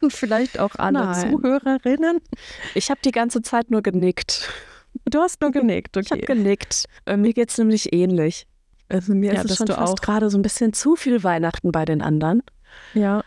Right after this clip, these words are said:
Speaker 2: Aber ich habe auch das Gefühl, das driftet so auseinander. Also entweder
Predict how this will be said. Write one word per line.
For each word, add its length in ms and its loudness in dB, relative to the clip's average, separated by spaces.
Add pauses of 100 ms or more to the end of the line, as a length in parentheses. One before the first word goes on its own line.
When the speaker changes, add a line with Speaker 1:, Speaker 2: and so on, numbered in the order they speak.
(140)
Speaker 2:
Aber 120 -6
ich 100 -8
habe 140 -4
auch 100 -4
das 200 -4
Gefühl, 300 2
das 160 -2
driftet 440 -2
so 120 2
auseinander. 560 2
Also 140 0
entweder 680 0